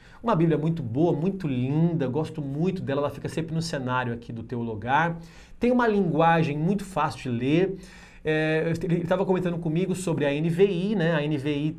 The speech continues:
que é uma versão, é, mais moderna, muitas pessoas tradicionais não conseguem u-, utilizar a N V I.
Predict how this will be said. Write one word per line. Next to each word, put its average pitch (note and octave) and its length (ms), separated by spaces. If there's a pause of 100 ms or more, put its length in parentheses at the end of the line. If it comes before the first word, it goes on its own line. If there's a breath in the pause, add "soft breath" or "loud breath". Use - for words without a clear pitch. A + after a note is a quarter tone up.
que - 120
é - 20
uma C3+ 140
versão, B2+ 520 (100)
é, A#2 320
mais B2+ 380
moderna, C#3+ 720 (220 loud breath)
muitas A3 440
pessoas F3 300
tradicionais D#3+ 760
não G#3+ 260
conseguem G3+ 1040
u-, F#3 260
utilizar E3+ 520
a E3+ 60
N E3+ 140
V F3+ 120
I. C#3 260